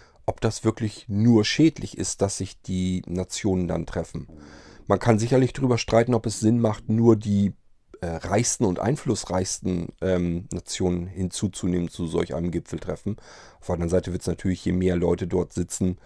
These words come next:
äh, desto schwieriger wird das Ganze und desto weniger bringt das auch was. Wenn da zweihundert, ähm, Menschen sitzen, dann noch mit ihrem Stab dazu drumherum, dann haben wir's also mit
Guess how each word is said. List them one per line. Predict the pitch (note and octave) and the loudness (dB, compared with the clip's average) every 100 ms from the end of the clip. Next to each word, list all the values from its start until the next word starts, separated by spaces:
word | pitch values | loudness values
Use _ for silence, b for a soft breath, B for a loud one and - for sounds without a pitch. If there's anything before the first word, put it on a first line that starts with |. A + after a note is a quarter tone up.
| b b b | b b b
äh, | F#2+ | 0
desto | F2+ F#2 G2+ | 0 -2 -2
schwieriger | - A2 G#2 F2+ F2 | 0 2 4 2 0
wird | G2+ - | 0 0
das | F2 | 0
Ganze | - E2+ - | -2 -4 -2
und | F2 | -4
desto | F2 - | -4 -2
weniger | F#2 G2+ F2+ | 2 2 2
bringt | E2 F2+ B2+ F#2+ | 2 2 4 2
das | - | 0
auch | - - - | -2 -4 -4
was. | D2+ - | -6 -2
Wenn | F2 F#2 | -2 0
da | F2 | 0
zweihundert, | - F#2 F#2 F#2+ F#2 - b b b b | -2 -2 0 0 0 -6 b b b b
ähm, | - F2 F2 E2+ E2+ - _ _ _ _ _ _ _ - - _ _ - | -2 2 2 0 -2 -14 _ _ _ _ _ _ _ -20 -20 _ _ -6
Menschen | F#2 G2 A#2 B2+ | 0 2 4 4
sitzen, | A2 A#2+ - A#2+ A#2+ | 4 4 4 2 4
dann | - G#2+ | 6 6
noch | G2+ | 6
mit | G#2 - | 0 2
ihrem | G2+ F#2+ | 2 2
Stab | - - G2+ - | 2 6 6 6
dazu | A2+ G#2+ - A#2+ | 2 2 -2 -2
drumherum, | B2 A#2 G#2+ G2+ G2 G#2 A#2+ B B B | 2 2 4 2 2 2 0 B B B
dann | F#2+ | 0
haben | F#2+ | 2
wir's | F#2+ | 2
also | F#2+ F#2 | 2 2
mit | F2+ - | 0 -2